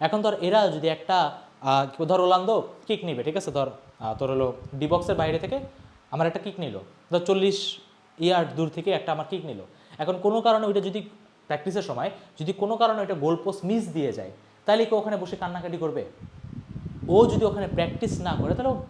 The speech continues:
মেইন ম্যাচের দিন তো কোনোদিন ওইটা ইমপ্লিমেন্টই করতে পারবে না। একটা মানুষ শিখে কই থেকে? তার ভুল থেকে। তুই এক্সামে ভুল হবে, তুই আবার দিবি, আবার ভুল হবে, শিখবি, আবার দিবি, ভুল হবে, শিখবি, আবার দিবি, আবার দিবি, আবার দিবি, আবার দিবি।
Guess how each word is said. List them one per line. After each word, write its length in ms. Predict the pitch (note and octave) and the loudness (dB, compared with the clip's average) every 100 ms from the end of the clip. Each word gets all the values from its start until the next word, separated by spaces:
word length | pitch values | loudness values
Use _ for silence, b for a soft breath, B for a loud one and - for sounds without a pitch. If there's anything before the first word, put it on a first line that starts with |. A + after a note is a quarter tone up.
| C#3+ | -2
মেইন 300 | F#3+ B3+ A3 | 0 0 -2
ম্যাচের 320 | D#3 E3 D3 | -4 -4 -4
দিন 140 | D3 | -4
তো 100 | D3+ | -6
কোনোদিন 380 | - E3+ E3 F3 | -6 -4 -2 -4
ওইটা 320 | D3+ G3+ C#4+ - - - _ _ _ _ _ _ _ - | 0 2 2 0 -12 -20 _ _ _ _ _ _ _ -2
ইমপ্লিমেন্টই 540 | A#3 C4 C#4+ C#4 C4 | 0 2 2 2 -2
করতে 240 | C4+ C4 A3 | -4 -4 -2
পারবে 240 | F3+ B2 | -2 -2
না। 100 | F#2+ F2+ - _ _ _ _ _ _ - | -8 -14 -20 _ _ _ _ _ _ -6
একটা 260 | E3+ - | -2 2
মানুষ 300 | A#3+ C4 C4 | 2 2 0
শিখে 200 | C#4 C#4 | 2 4
কই 160 | D4+ A#3+ | 2 0
থেকে? 200 | C#3 B2+ | -2 -4
তার 160 | G#3+ | -2
ভুল 280 | A#3+ A#3 D4 | 0 0 0
থেকে। 260 | G3+ A#2 G2 b b _ | -2 -6 -8 b b _
তুই 140 | C#4 | 2
এক্সামে 300 | C4 F3 F3 | 2 2 -2
ভুল 240 | D#3+ F3+ A#3 | 0 2 2
হবে, 140 | B3+ | 2
তুই 120 | D4 | 0
আবার 380 | D4 C#4+ D4+ C#4 | 0 2 4 4
দিবি, 220 | E3 C3 | 2 0
আবার 260 | C#3+ B3 C4+ | 4 4 6
ভুল 160 | G#3 A3 | 4 2
হবে, 120 | D4 | 2
শিখবি, 340 | - C4 F#3 | 2 2 4
আবার 320 | G3+ C4 C#4 | 4 4 4
দিবি, 180 | F3+ C#3+ | 2 -2
ভুল 200 | C#3+ A3 | 2 4
হবে, 140 | A#3+ C4+ | 4 2
শিখবি, 320 | C4 G#3 B3+ | 0 2 6
আবার 340 | B3+ C#4+ C#4 | 8 6 2
দিবি, 240 | G3+ C#3+ A2 B B | 0 -4 -6 B B
আবার 300 | C4+ D#4 C#4 | 4 6 6
দিবি, 200 | G#3+ E3+ | 4 4
আবার 280 | A3+ D4 C#4 | 4 4 4
দিবি, 180 | G#3+ F#3+ | 4 4
আবার 280 | A#3+ C4+ A3+ | 4 4 2
দিবি। 220 | C#3+ | 0